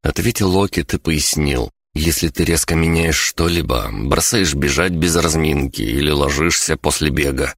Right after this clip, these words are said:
или после того, как целый день работаешь лопатой и идёшь под холодную воду, быть беде. Не сразу, быть может, после второго, третьего или пятого раза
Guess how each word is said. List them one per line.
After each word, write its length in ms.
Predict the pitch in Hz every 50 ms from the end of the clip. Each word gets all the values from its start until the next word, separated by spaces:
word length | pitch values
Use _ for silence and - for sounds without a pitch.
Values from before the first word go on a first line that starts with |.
| _ _ -
или 160 | - 82 76
после 300 | - - 92 - - 87
того, 280 | - - 76 76 87 92
как 200 | - 80 71 -
целый 320 | - - 90 90 87 82
день 200 | 78 82 82 85
работаешь 600 | 78 73 67 64 65 71 - 73 69 67 - -
лопатой 640 | 69 73 71 - - - 73 71 76 - - - 64
и 200 | 62 64 65 65
идёшь 240 | 65 - 82 - -
под 160 | - 76 -
холодную 600 | - - 73 73 78 82 76 73 78 73 73 69
воду, 440 | 65 71 80 87 90 73 73 65 62
быть 340 | - 58 69 90 101 98 98
беде. 560 | 80 73 - - - 90 90 85 - - - - _ _ _ _ _ -
Не 140 | 87 110
сразу, 480 | 107 - 120 113 117 110 87 80 71 71
быть 200 | 65 - - -
может, 440 | 80 78 73 69 69 67 64 - -
после 260 | - 64 - - 76
второго, 640 | - - - 67 65 69 80 92 90 85 76 71 67
третьего 680 | - - - 71 73 78 - - - - 78 69 58 69
или 220 | 73 73 78 82
пятого 420 | - - 80 78 - 73 67 69 69
раза 480 | 71 71 73 92 92 82 71 67 -